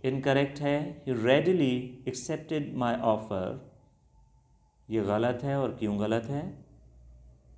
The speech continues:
यहाँ पे एक्सेप्टेड नहीं होगा, लेकिन एक्सेप्टेड होगा। He readily acce-, accepted my offer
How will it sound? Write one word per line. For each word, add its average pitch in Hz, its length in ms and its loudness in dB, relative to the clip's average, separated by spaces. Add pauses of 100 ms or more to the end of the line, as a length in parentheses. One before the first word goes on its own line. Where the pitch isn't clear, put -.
(1700)
यहाँ 165 220 4
पे 190 120 4
एक्सेप्टेड 175 600 0
नहीं 160 180 0
होगा, 156 320 2
लेकिन 160 420 -2
एक्सेप्टेड 151 640 -4
होगा। 107 680 0 (2750)
He 156 80 2
readily 156 720 4 (600)
acce-, - 420 -6 (300)
accepted 156 580 -2
my 110 340 4 (180)
offer 110 520 0